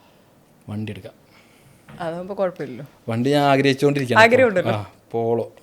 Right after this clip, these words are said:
Speaker 1: ഞാൻ പോളോ അന്വേഷിക്കുന്നു. ഒരു
Speaker 2: ആ.
Speaker 1: പോളോ സെക്കൻഡ് ഹാൻഡ് ഉണ്ടെന്ന് അറിയുന്നു.
Speaker 2: ഉം.
Speaker 1: ആ പോളോ ഞാൻ എടുക്കാൻ പ്ലാൻ ചെയ്യുന്നു. ആ
Speaker 2: ഉം.
Speaker 1: പോളോ ഏഴ് ലക്ഷം രൂപയാണ് അന്ന് പറഞ്ഞ സെക്കൻഡ് ഹാൻഡ്.
Speaker 2: ഉം.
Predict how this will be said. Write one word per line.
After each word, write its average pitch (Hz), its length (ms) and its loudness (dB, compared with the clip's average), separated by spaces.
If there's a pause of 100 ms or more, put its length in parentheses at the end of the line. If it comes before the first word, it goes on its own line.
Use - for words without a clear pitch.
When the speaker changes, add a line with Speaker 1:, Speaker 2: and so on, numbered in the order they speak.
(140)
Speaker 1:
ഞാൻ 117 180 -8
പോളോ 120 200 0
അന്വേഷിക്കുന്നു. 113 540 -6
ഒരു - 60 -8
Speaker 2:
ആ. 180 60 -8
Speaker 1:
പോളോ 113 260 -8
സെക്കൻഡ് 110 300 -12
ഹാൻഡ് 107 220 -12 (100)
ഉണ്ടെന്ന് 110 260 -12
അറിയുന്നു. 110 360 -12
Speaker 2:
ഉം. - 240 -16 (300)
Speaker 1:
ആ - 40 -8
പോളോ 110 400 -4 (160)
ഞാൻ 110 180 -8
എടുക്കാൻ 107 340 -14
പ്ലാൻ 101 180 -16
ചെയ്യുന്നു. 101 280 -20
ആ - 20 -10
Speaker 2:
ഉം. 175 120 -8
Speaker 1:
പോളോ 131 560 0 (460)
ഏഴ് 127 220 0
ലക്ഷം 131 220 -4
രൂപയാണ് 117 480 -4
അന്ന് 113 140 -6
പറഞ്ഞ 107 180 -6
സെക്കൻഡ് 104 340 -14
ഹാൻഡ്. 180 160 -4
Speaker 2:
ഉം. 156 120 -14